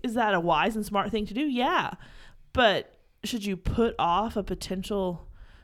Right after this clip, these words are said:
good relationship because of it? No. Um, but if that's your main focus or that's your main reason for not starting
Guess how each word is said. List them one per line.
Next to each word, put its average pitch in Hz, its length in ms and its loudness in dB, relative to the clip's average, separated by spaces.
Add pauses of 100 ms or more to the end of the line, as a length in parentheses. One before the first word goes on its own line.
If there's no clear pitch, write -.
(120)
good 190 180 0
relationship 185 540 0
because 190 260 -6
of 226 80 -10
it? 254 120 -8
No. 165 460 -8 (880)
Um, 185 520 -6 (2000)
but 220 120 0
if 190 260 -2
that's 196 440 -2
your 190 260 -2 (680)
main 175 360 -6
focus - 580 -2
or - 20 -4
that's 170 220 -4
your 175 100 -2
main 180 380 -2
reason 180 380 -4
for 160 300 -6 (500)
not 190 540 0
starting 175 840 -2